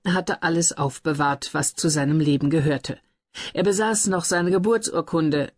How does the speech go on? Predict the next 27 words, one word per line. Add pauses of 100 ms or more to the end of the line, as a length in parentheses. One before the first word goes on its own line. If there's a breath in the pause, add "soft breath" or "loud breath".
sein
Abiturzeugnis (260 loud breath)
und
alle
Ausgaben
des
Kölner
Kuriers,
den
Gruber
am
Ende
der
Weimarer
Republik
mitbegründete (400 loud breath)
und
in
dem
er
schon
früh (240 loud breath)
vor
dem
kommenden
Holocaust
warnte.